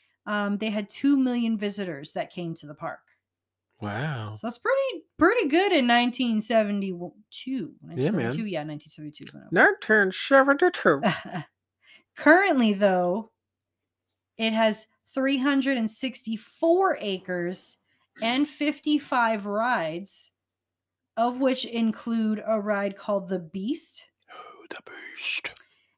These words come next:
Speaker 1: At the time of, uh, the ride's opening, which was in nineteen seventy-nine, it was considered the tallest, fastest, and longest ride.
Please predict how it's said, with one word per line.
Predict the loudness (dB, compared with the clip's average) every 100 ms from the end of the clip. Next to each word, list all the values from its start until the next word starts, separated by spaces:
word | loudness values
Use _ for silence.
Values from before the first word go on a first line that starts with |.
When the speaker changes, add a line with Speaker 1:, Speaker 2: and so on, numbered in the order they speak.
| -6
Speaker 1:
At | -4
the | -4 -4
time | 0 2 4 4 2 0 -2 0
of, | 2 2 0 -4 -8 -12 -4
uh, | 0 0 0 -2 -2 -4 -4
the | 0
ride's | 2 2 0
opening, | -2 -2 -2 -2 -2
which | -4
was | -8 -6
in | -4
nineteen | -4 -6 -4 -4
seventy-nine, | -4 -4 -2 -2 0 -2 -6 -8 -10 _ _ _ _ _ _ _ _
it | -10 -4
was | -2 -2
considered | 0 0 2 0 0 -2
the | -4
tallest, | -2 2 2 0 -4
fastest, | -4 -2 -4 -6 -8 -6
and | -4 -4 -2 -2
longest | 0 0 -2 -4 -6
ride. | -8 -8 -12